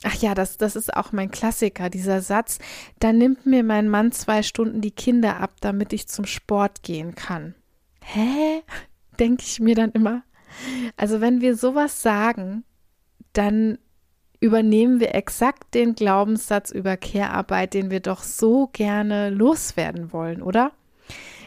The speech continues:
Die Frau ist für die Kinder zuständig, ich muss halt mal schauen, ob mein Partner da kann, wenn ich da auf die Schulung muss. Nein, ich hab da eine Schulung. Ich bin da nicht da. Punkt.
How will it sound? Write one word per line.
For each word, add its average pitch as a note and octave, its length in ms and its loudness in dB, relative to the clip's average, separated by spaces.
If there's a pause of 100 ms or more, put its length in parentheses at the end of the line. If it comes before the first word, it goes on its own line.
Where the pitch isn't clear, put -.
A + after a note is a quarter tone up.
(120)
Die G#3+ 80 -2
Frau A#3+ 280 0
ist D4 160 0
für G#3 140 -2
die F#3+ 80 -8
Kinder B3+ 340 2
zuständig, G3 960 -2 (320)
ich - 200 -6
muss A#3 220 2
halt G3+ 220 -2
mal - 100 -4
schauen, G#3+ 640 0 (400)
ob A#3+ 160 0
mein G#3+ 180 2
Partner G3+ 460 -2
da E3+ 160 -2
kann, B3+ 600 2
wenn G3 160 -2
ich G#3 140 -4
da G#3+ 160 -2
auf - 140 -4
die G#3+ 120 -6
Schulung A3+ 520 0
muss. A3 240 0 (720)
Nein, G#3 680 2 (640)
ich - 300 0
hab G#3 240 -2
da F#3 160 -2
eine F3+ 240 -6
Schulung. B3 540 4 (520)
Ich - 320 -2
bin A3+ 220 4
da F#3 160 2
nicht F3+ 380 -6
da. C4 320 4 (120)
Punkt. G#3 500 0